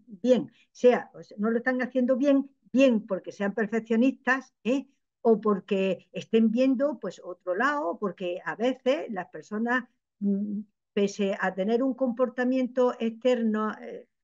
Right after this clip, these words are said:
manifiesto de seguridad en ella misma, pues puede tener un dolor de estómago, o puede tener el corazón en la boca,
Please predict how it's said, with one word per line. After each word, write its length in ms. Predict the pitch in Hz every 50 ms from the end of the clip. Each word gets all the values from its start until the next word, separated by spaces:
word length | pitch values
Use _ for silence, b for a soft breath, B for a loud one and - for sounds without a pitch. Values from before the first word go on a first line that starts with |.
| _ -
manifiesto 760 | 190 190 190 180 - 254 254 247 254 _ - 165 151 - - _ _ _ -
de 400 | 175 170 - 175 170 170 170 160
seguridad 640 | - - 202 180 170 180 175 175 175 175 208 220
en 120 | 233 240 247
ella 200 | 254 214 247 240
misma, 520 | 247 269 269 254 233 220 226 247 240 b b b b b b _ -
pues 240 | 190 180 175 - _ _
puede 260 | - 190 190 202 208
tener 300 | 208 220 220 226 226 233
un 100 | 233 240
dolor 320 | 226 233 226 233 233 226 214
de 80 | 233
estómago, 680 | 226 226 - 285 277 254 262 254 262 269 277 277 277 - _
o 140 | 180 160 -
puede 260 | 175 170 175 196 190
tener 280 | - 202 202 208 214 214
el 120 | 214 208
corazón 440 | 214 220 208 208 208 - 220 214 220
en 60 | 220
la 80 | 220 233
boca, 500 | 262 285 277 - - 262 277 294 262